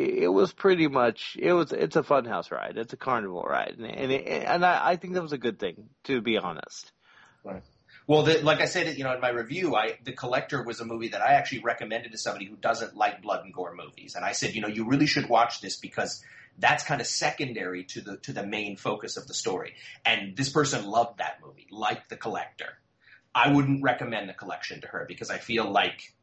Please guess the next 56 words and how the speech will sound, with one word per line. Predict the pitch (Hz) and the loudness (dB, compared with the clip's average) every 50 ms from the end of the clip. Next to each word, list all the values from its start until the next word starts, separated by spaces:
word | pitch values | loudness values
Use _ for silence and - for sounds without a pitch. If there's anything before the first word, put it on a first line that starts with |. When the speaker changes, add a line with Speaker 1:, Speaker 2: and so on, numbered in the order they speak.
| _ | _
Speaker 2:
it's | - 139 - - - - - - - - | -2 -2 -2 0 -2 -4 -4 -4 -4 -4
exactly | 127 110 - 131 117 113 110 - 131 117 110 104 | -6 -4 0 2 2 2 2 0 -2 -6 -4 -4
what | 113 101 - 104 | -6 -6 -6 -8
you | 107 107 | -10 -10
would | 113 - | -10 -8
think | - 143 143 139 135 | -4 -2 -2 0 0
it | 120 - - | -2 -4 -6
would | 87 - | -10 -10
be. | - 90 - - 78 | -8 -8 -6 -2 -2
I | 113 | -2
think | 127 156 139 | 0 0 0
it's | 156 139 143 | -2 -2 -2
exactly | 135 131 151 139 139 147 143 | 0 4 4 4 4 2 -2
what | 127 113 120 117 - | -4 -4 -6 -8 -6
people | - 139 135 135 131 120 | -8 -10 -8 -6 -6 -6
maybe | 117 123 123 117 117 117 | -4 -6 -6 -6 -8 -10
thought | - - 127 117 107 - - | -8 -4 -2 -2 -2 -2 -4
The | 117 110 | -10 -10
Collector | - - 117 117 143 185 202 - - - - 87 | -8 -8 -6 0 0 0 0 0 -4 -8 -10 -10
was, | 87 85 80 - - - - - - - - - _ | -8 -10 -10 -10 -10 -12 -12 -14 -14 -16 -20 -20 _
which | - 117 120 - 139 | -10 -8 -6 -4 -4
it | 120 131 | -2 -2
wasn't. | 131 113 - - - - - _ _ _ _ _ _ _ - _ - | -2 -2 -2 -4 -8 -14 -20 _ _ _ _ _ _ _ -10 _ -2
Um, | 107 107 107 98 98 92 90 - - _ - - - _ - | 0 0 0 0 -2 -6 -10 -14 -18 _ -20 -20 -8 _ 2
I, | 131 131 - - - - | 2 2 2 -2 0 2
I | 147 156 | 4 4
would | 160 156 | 4 4
say | - 165 135 | 2 0 0
good | - - 165 170 165 | 0 0 0 0 -2
points | - 202 180 180 185 - | -2 -2 -2 -2 -2 -2
about | - 151 170 180 180 | 0 2 2 2 2
the | - 175 | -2 -4
movie. | 160 170 175 175 190 180 - 107 | -4 -4 -4 -4 -6 -6 -4 -4
I | 113 117 | -4 -2
would | 120 123 117 | -4 -4 -4
definitely | 123 123 - 156 139 139 139 | -4 -4 -4 -4 -4 -4 -2
say | - 151 131 127 | -2 -2 -2 -2
that | 120 - | -4 -6
the | - - - 110 | -8 -8 -6 -4
opening, | 117 123 - 156 156 160 165 151 | -4 -2 -2 -2 -2 -2 -4 -6
the | 120 | -6
whole | - 123 117 113 110 | -2 0 0 0 0
opening | 113 - 139 135 135 127 | 0 0 0 0 0 0
with | 117 107 - - - _ | 0 -2 -4 -8 -8 _
Christopher, | 120 110 - - - - - 120 117 113 110 104 | -6 -4 -4 -4 -6 -2 0 2 2 4 4 4
uh, | 101 98 98 | 2 2 0
McDonald | 98 95 - - 104 98 107 117 127 139 143 143 139 | 0 -2 -2 2 2 4 4 4 4 2 2 2 2
and, | - - 95 - | 0 -2 -2 -4
and | - 95 98 | -6 -8 -4
the | 98 | 0
daughter | 110 113 123 | 2 2 2
stuff, | - - - - | 4 4 2 2
I | - | 2
thought | - - 107 104 | 2 2 2 2
was | 101 - 95 | -2 -6 -12
fantastic. | - - - 104 101 - - 107 107 107 - - 151 151 - | -6 -2 0 0 0 2 2 2 2 2 0 -2 -4 -4 -6